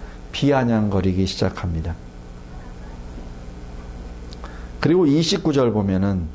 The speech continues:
"너희를 내 손에서 건져내지 못하리라" 라고 아예 장담을 하고, 삼십 절에 보면은, "히스기야가 너희에게 여호와를 의뢰하라 함을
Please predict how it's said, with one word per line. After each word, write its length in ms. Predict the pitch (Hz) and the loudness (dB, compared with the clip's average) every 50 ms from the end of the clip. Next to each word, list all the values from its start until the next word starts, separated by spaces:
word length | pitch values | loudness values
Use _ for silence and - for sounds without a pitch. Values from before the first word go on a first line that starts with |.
| - - - - - - - - - - - - - - - - - - - - - - - - - - - - - - - - - - - - - - - - - - - - - - - - | -10 -14 -16 -16 -16 -16 -16 -16 -16 -16 -14 -14 -14 -14 -14 -14 -14 -12 -12 -12 -12 -10 -10 -10 -10 -12 -12 -12 -12 -12 -12 -12 -12 -12 -10 -10 -10 -10 -10 -10 -10 -10 -10 -12 -12 -8 -2 2
"너희를 760 | 110 110 107 107 113 117 117 117 123 127 127 123 120 - - | 4 6 6 6 6 6 6 6 6 6 6 4 4 2 0
내 300 | - 98 104 107 117 131 | 2 4 6 6 6 4
손에서 600 | 135 - 165 147 139 131 123 - 127 120 120 117 - | 4 2 2 2 2 2 2 2 2 2 2 0 0
건져내지 840 | - - 120 107 120 120 135 139 127 123 120 113 117 120 123 117 | 0 0 2 4 4 4 4 4 4 4 2 2 2 2 0 0
못하리라" 920 | - 95 95 92 90 90 - - 123 120 113 107 98 104 95 95 95 - - - - - - - - - - - - - - - - - - - - | 2 0 2 2 2 2 0 0 0 2 2 2 0 0 -2 -2 -6 -8 -10 -12 -12 -12 -14 -14 -14 -14 -14 -14 -14 -14 -14 -14 -14 -12 -12 -6 -2
라고 280 | 98 101 92 98 104 - | 0 0 2 2 2 2
아예 300 | - 110 107 117 120 117 | 4 4 6 6 4 2
장담을 560 | 117 - 104 101 107 104 117 113 113 107 101 | 0 -2 0 0 2 4 4 4 4 4 2
하고, 360 | 95 87 85 90 90 101 131 - - - - - - - - - - - | 2 0 0 0 0 0 0 -2 -6 -10 -12 -12 -12 -10 -10 -10 -10 -10
삼십 540 | - - - - 170 185 180 220 220 - - | -8 -4 -2 0 2 2 4 2 0 0 2
절에 280 | - 160 143 135 127 110 | 4 4 6 6 6 4
보면은, 500 | 107 104 95 95 95 92 98 110 123 147 - - - - - - - - - - - | 4 2 2 2 2 2 2 0 0 -2 -6 -12 -14 -14 -14 -14 -12 -12 -12 -12 -6
"히스기야가 1000 | - - 160 151 156 - - 156 143 139 147 143 135 135 123 135 135 135 131 | -2 0 0 2 2 2 2 2 4 4 4 6 6 4 4 4 4 4 4
너희에게 680 | - 113 113 117 120 120 117 117 117 120 123 113 - 101 | 4 4 6 6 6 6 6 6 6 4 2 2 4 4
여호와를 680 | 107 101 107 104 120 147 156 156 156 151 160 160 151 - | 4 6 6 6 6 6 6 6 6 4 4 4 2 2
의뢰하라 760 | - 131 135 143 156 160 156 156 151 143 139 139 135 127 123 | 4 4 4 6 6 6 4 4 4 4 4 4 2 2 2
함을 380 | 127 127 139 151 165 175 175 | 2 2 4 4 4 2 -2